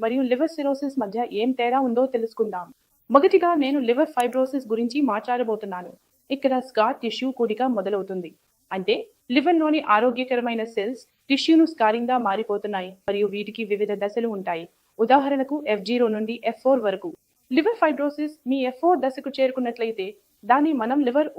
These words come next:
ఓసిస్గా కూడా పరిగణిస్తాము. చాలా సందర్భాల్లో లివర్ ఫైబ్రోసిస్లో చాలా లక్షణాలు కనిపించవు. మాట్లాడితే అడ్వాన్స్ దశలోని లక్షణాలు మీకు కనిపించవు. మీకు కేవలం గ్యాస్, ఆమ్లత, వాంతులు రావడం, వాంతులు చేయడం వంటి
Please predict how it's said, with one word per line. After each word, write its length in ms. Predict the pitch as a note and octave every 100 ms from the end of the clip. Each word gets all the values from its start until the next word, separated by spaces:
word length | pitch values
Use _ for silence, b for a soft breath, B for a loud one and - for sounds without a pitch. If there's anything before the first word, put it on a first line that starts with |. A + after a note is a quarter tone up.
| B3+
ఓసిస్గా 360 | C#4+ C#4+ C#4 C#4
కూడా 160 | B3 C4
పరిగణిస్తాము. 600 | A#3+ A3 G3+ F#3+ F#3 F3 - _ _ _ _ _ _
చాలా 240 | C4 C4+ E4+ C#4+
సందర్భాల్లో 540 | C4+ C#4+ A3+ B3 B3+ C4+
లివర్ 260 | A#3+ C#4 D4+
ఫైబ్రోసిస్లో 580 | B3 B3 B3 B3 A#3 B3+ G3 -
చాలా 220 | A3+ C4 D#4
లక్షణాలు 400 | B3 - B3+ C4 B3+
కనిపించవు. 520 | G#3+ G3+ F#3 F3+ D#3 - _ _ _
మాట్లాడితే 560 | A3 A3+ B3+ A3 F#3+ F3 A#3+ _ _ B3+
అడ్వాన్స్ 360 | B3 E4 E4+ A#3
దశలోని 400 | A#3 B3+ B3 B3+ A3
లక్షణాలు 440 | G3+ - C4+ C4+ D4 D4+
మీకు 180 | C4+ B3+
కనిపించవు. 500 | A3+ G#3 G#3+ G3 E3 B2+ _ - _ C4+
మీకు 180 | D4 C#4+ B3+
కేవలం 320 | C#4+ E4+ F4 B3
గ్యాస్, 260 | G3+ F#3+ - _ - G#3
ఆమ్లత, 340 | G#3 A3 G#3+ F3+ F3+ _ - G3+
వాంతులు 340 | A#3+ C#4 D#4 A#3+
రావడం, 320 | G3 G3 G#3+ B3+ _ _
వాంతులు 400 | G#3 B3 D4+ F#4+ F#4+
చేయడం 260 | B3+ A#3+ B3
వంటి 200 | A3+ A#3+